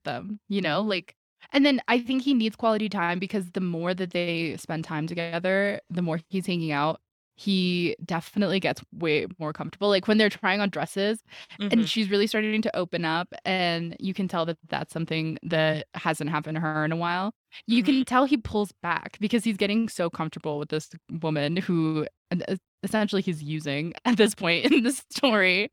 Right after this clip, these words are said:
Speaker 2: <laughs>
Speaker 1: for his own journalistic goals. But yeah, I think he, I think he's almost a little scared of how comfortable he is with her through quality time.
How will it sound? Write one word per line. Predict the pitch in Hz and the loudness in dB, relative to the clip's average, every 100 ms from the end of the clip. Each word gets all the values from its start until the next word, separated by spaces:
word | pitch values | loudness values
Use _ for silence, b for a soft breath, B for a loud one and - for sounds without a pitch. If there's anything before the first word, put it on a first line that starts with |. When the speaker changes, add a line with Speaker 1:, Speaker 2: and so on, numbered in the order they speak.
| - | -4
Speaker 2:
<laughs> | 254 - 247 - 240 | 2 6 6 6 2
Speaker 1:
for | 277 262 | 4 4
his | 262 269 247 226 | 6 6 6 4
own | - 196 190 190 185 | 2 2 2 -2 -2
journalistic | 170 165 170 - 170 196 180 _ - | -2 -2 -4 -4 -6 -4 -8 _ -12
goals. | 156 147 143 170 185 | -2 0 0 -2 -4
But | 165 175 160 - _ | 2 4 4 2 _
yeah, | 208 233 - | 2 4 4
I | 202 | 2
think | 196 214 208 - - | 2 -2 -2 -8 -14
he, | - 196 190 185 - - | -6 -4 -2 -4 -6 -4
I | |
think | 208 220 | -2 -2
he's | 254 | 0
almost | 240 240 185 | 0 0 -2
a | |
little | 175 170 | -2 -4
scared | - 156 139 135 - - | -4 0 0 -2 -6 -8
of | 165 | -6
how | 160 156 | -6 -4
comfortable | 147 147 175 165 | -6 -6 -6 -4
he | 160 | -6
is | - - | -8 -10
with | 160 | -8
her | 160 160 | -4 -4
through | - 165 | -4 -6
quality | 170 156 - | -4 -6 -6
time. | - - - | -8 -8 -6